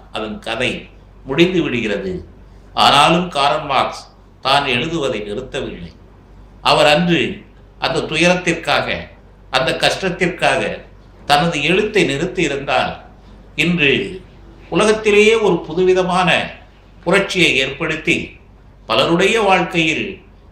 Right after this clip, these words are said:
திருப்பு முனையை ஏற்படுத்தியிருந்த மூலதனம் என்ற புத்தகம் உருவாகாமலே போயிருக்கு. ஆகவே, துயரங்களை இறைவன் மனிதனுக்கு அர்த்தமில்லாமல் கொடுப்பதில்லை.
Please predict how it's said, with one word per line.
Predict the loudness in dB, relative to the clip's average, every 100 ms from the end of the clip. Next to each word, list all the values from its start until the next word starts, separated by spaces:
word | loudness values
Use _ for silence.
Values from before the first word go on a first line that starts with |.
| -6
திருப்பு | 0 2 2 -4
முனையை | -2 0 0 0
ஏற்படுத்தியிருந்த | -4 -6 -8 -8 -6 -6 -4 -4 -4 -6 -16 -20 -20 -20 -10
மூலதனம் | -2 2 4 4 2 0
என்ற | -4 -4 -6
புத்தகம் | -6 -6 -6 -6 -10 -16 -20 -20 -20 -10
உருவாகாமலே | -6 0 2 4 4 4 2 -2 -8
போயிருக்கு. | -10 -10 -10 -14 -18 -20 -20 -20 -20 -20 -20 -20 -6
ஆகவே, | -2 2 4 6 6 2 -4 -14 -20 -20 -20 -6 2
துயரங்களை | 4 4 2 0 2 2
இறைவன் | 2 0 0 -4 -6 -14 -20 -20 -20 -20 -8 -2
மனிதனுக்கு | 2 2 0 -2 -2 0
அர்த்தமில்லாமல் | 0 0 -6 -2 0 2 0 -4 -10
கொடுப்பதில்லை. | -12 -12 -14 -14 -16 -18